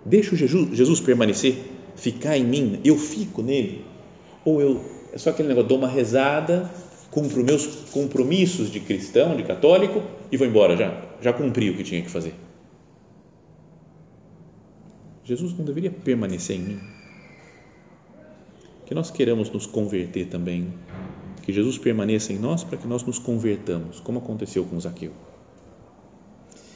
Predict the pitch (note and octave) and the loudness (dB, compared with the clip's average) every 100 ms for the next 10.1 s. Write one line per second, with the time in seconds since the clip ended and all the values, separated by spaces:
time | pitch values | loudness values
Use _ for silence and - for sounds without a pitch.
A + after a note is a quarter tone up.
0 | - - - - G3+ G3+ G3+ F#3+ G3+ G3 | -20 -20 -20 -4 0 0 0 2 2 2
1 | C3+ - A2 G#2 G2+ G2+ F#2 D3+ C#3+ A2 | 0 2 2 2 0 0 0 0 0 0
2 | G2 F#2+ E3+ C3+ C3 C#3 C3 C3+ A#2+ - | -4 -2 -4 -4 -2 0 0 0 0 -2
3 | - - - - - - - _ _ _ | -14 -20 -20 -20 -20 -20 -20 _ _ _
4 | _ _ G#2+ G#2 - C#3+ A#2+ G#2+ G2+ C3+ | _ _ -4 -2 0 2 2 2 4 6
5 | G#2 F#2+ G2+ G#2+ G#2 - - - - G#2+ | 4 2 2 2 0 -8 -12 -14 -6 -2
6 | G2 G2+ G2+ A2+ G#2+ G2+ G2+ G2 G2+ G2+ | 0 0 0 2 2 2 0 -2 -2 -2
7 | A2 C3+ C3 B2+ C#3 A#2 - - G#3+ F#3 | 0 0 0 -2 -2 -4 0 4 10 12
8 | F3+ G3 F3+ - A#2+ A#2 A2 A2+ F#3 G3+ | 10 8 0 -2 -2 0 0 2 2 0
9 | F3 C3+ C3+ C3+ B2+ A#2+ F#2 E2+ F2+ - | -2 0 2 2 0 0 2 2 -2 -8
10 | - | -16